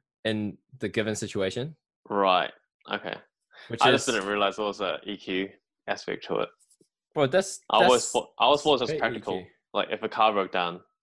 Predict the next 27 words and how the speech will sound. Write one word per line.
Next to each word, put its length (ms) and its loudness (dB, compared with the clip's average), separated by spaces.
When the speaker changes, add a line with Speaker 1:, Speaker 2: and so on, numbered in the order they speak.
Speaker 1:
What? 200 4
No. 920 4
Nah, 260 -2
nah. 280 -4
That, 160 6
that's 160 4
not 120 8
what 120 6
the 80 6
word 160 8
Speaker 2:
<laughs> 80 6
Okay. 80 8
Speaker 1:
means, 140 4
bro. 280 4
Speaker 2:
Okay, 160 4
Speaker 1:
That's, 160 6
Speaker 2:
okay, 300 2
okay. 100 -8
Speaker 1:
that's, 520 2
bro, 80 6
you're, 160 8
you're 340 4
taking 320 4
it 120 4
literally. 640 4
<laughs> 60 -4
Speaker 2:
Yeah, 360 4